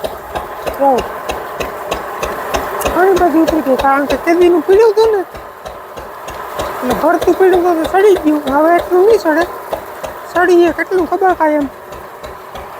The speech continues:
જો કે ઓલો ધોકા રહે ને, ધોકાથી ઉપર ચડું, ચડી ગયા. હજી એમ તો ઘણું નહીં, પાણી ખૂટતીએ નહીં આજ.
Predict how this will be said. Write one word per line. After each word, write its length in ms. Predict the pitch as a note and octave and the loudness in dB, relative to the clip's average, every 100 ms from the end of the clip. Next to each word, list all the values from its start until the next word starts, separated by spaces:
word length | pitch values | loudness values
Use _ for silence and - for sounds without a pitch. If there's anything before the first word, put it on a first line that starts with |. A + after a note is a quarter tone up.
| - | 0
જો 300 | D4 D4 D4 | 2 4 2
કે 160 | - C4+ | 0 0
ઓલો 180 | B3+ | 0
ધોકા 420 | G#3+ A#3 - F4+ E4+ | 0 -2 -2 0 2
રહે 140 | F#4 | 2
ને, 140 | F4 - - - - - - - - - - - - - - - - | 2 -4 -8 -10 -10 -12 -10 -8 -8 -8 -10 -10 -10 -8 -8 -4 0
ધોકાથી 440 | D4 - E4 - | 0 2 0 2
ઉપર 240 | D4 E4 B3+ | 0 2 -2
ચડું, 340 | - C4+ A#3 - | 2 2 2 0
ચડી 200 | C#4+ B3+ | 0 2
ગયા. 1400 | G#3+ G3 - - - - - - - - - - - | 0 0 -4 -8 -8 -8 -10 -8 -8 -8 -8 -6 -2
હજી 180 | B3 C4+ | 2 4
એમ 100 | D4+ | 4
તો 80 | D4+ | 2
ઘણું 340 | D4 F#4 F4 | 2 2 2
નહીં, 160 | C4 A#3 | 0 0
પાણી 220 | C4 C#4+ | 0 0
ખૂટતીએ 480 | - D#4 - E4+ F#4 | 0 -2 0 2 4
નહીં 220 | G4 D#4 | 4 2
આજ. 100 | C4+ | 0